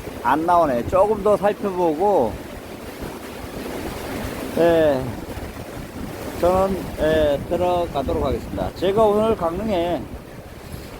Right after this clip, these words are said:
예, 조상님, 예, 한식도 되고 해서, 예, 조상님의 산소를 벌초를 하고 왔습니다. 그래서 강릉을 지나서 이렇게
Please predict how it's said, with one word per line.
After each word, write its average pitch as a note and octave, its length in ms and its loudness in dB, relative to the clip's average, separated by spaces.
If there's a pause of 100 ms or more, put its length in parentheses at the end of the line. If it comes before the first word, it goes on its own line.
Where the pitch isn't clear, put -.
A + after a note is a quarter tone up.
(340)
예, D3 280 4
조상님, G3 560 0
예, D#3 320 4
한식도 F#3+ 460 0
되고 F3 260 2
해서, D#3+ 400 2 (1700)
예, C#3+ 280 4
조상님의 D#3 840 2
산소를 F#3+ 680 0
벌초를 F#3+ 640 0
하고 E3 280 2
왔습니다. G#2+ 520 -4 (240)
그래서 D3+ 440 0 (840)
강릉을 D#3+ 600 2
지나서 D#3+ 640 2 (1300)
이렇게 E3 320 2